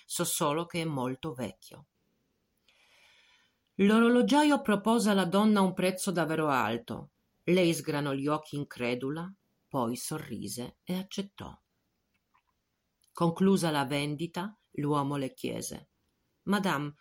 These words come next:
non le dispiace privarsene?" "No." Soddisfatta, uscì dalla bottega e svanì nella nebbia di quella sera d'autunno.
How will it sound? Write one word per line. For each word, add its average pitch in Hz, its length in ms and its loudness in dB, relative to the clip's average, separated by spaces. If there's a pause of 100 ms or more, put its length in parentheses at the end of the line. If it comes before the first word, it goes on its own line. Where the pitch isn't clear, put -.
(220)
non 185 220 2
le 190 100 2
dispiace 196 640 -4
privarsene?" 131 880 -6 (640)
"No." - 300 -6 (1080)
Soddisfatta, 240 1000 0 (180)
uscì 196 320 0
dalla 180 240 2
bottega 165 640 -2
e 160 120 -4
svanì 147 400 -2
nella 143 240 -2
nebbia 135 440 -4
di 143 140 -14
quella 127 240 -8
sera 123 380 -8
d'autunno. 98 720 -14